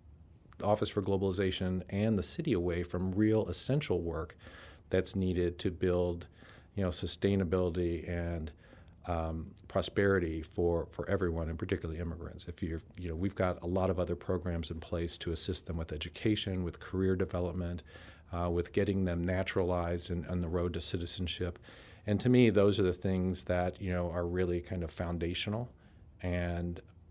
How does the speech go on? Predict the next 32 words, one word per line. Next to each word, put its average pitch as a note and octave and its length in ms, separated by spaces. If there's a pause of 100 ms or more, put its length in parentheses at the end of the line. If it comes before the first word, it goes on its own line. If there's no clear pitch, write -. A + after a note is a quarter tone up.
(120)
um, F2+ 300 (120)
have F2 240
real G2 300
impact G#2+ 560 (420)
that F2+ 280
we G2 180
can F#2 220
focus - 420
on F2 140
here F2+ 160
in E2+ 80
the E2+ 60
city. E2 380 (360)
Sanctuary G2 680
really F2+ 300
is E2+ 100
a E2 40
politicized F2 680
discussion, E2 640 (400)
uh, F2 180
that E2 180
would E2+ 200
really F2+ 260
take - 220
us E2+ 140
away D#2+ 300
from D#2+ 320
that E2 240
really D#2+ 340 (480)
important E2 460
core C#2 200
work. D#2 300